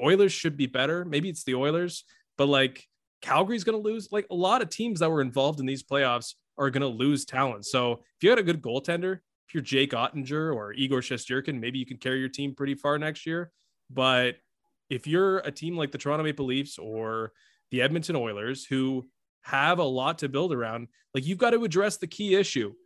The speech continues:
And you can't look at anything else but the Eastern Conference Final to realize what you are missing, and that is quality goaltending. So until they address that, Rangers, Lightning, uh,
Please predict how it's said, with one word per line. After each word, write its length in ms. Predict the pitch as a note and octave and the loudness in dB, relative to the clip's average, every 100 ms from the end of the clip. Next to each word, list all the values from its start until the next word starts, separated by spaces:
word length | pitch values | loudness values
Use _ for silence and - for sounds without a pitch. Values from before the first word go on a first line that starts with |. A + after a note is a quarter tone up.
| _ - | _ -10
And 80 | C3 | -8
you 60 | B2 | 0
can't 280 | E3+ G#3+ | 2 4
look 140 | G3 F3 | 2 2
at 80 | D#3 | 2
anything 300 | E3+ E3 D#3 | 2 0 -2
else 160 | D#3 | -2
but 160 | - A#2+ | -4 -4
the 60 | |
Eastern 260 | C3 C#3 C3 | -4 -4 -6
Conference 340 | C#3 C3 B2 | -4 -4 -6
Final 240 | - C#3 B2+ | -4 -2 -2
to 80 | A2+ | -2
realize 340 | C#3 C3 A#2+ | 2 2 0
what 220 | A2+ D#3+ E3 | 0 -2 0
you 160 | D#3+ | 0
are 120 | E3 D3+ | 2 2
missing, 500 | D3+ E3 A2+ A2 A#2+ _ - | 0 -2 -6 -10 -12 _ -8
and 100 | A#2+ | -4
that 80 | B2+ | -2
is 100 | B2 | -2
quality 360 | - C#3+ C3+ B2+ | 2 4 4 2
goaltending. 440 | C3 C#3+ A2+ G#2 | -2 -2 -6 -8
So 140 | - | -6
until 160 | C3 F#3 | -4 0
they 160 | G3+ F#3 | 2 2
address 280 | C#3+ C#3 | 2 0
that, 320 | - D3+ B2+ - _ _ _ _ _ _ | 0 0 0 -4 _ _ _ _ _ _
Rangers, 540 | G#2 C3 D3+ E3+ E3+ - | -2 2 2 0 -4 -6
Lightning, 460 | A#2 D#3+ F3 F3 E3 _ _ _ _ _ _ _ _ G#2+ | 0 2 2 -4 -4 _ _ _ _ _ _ _ _ -10
uh, 360 | G#2 G#2 G2 | -6 -4 -6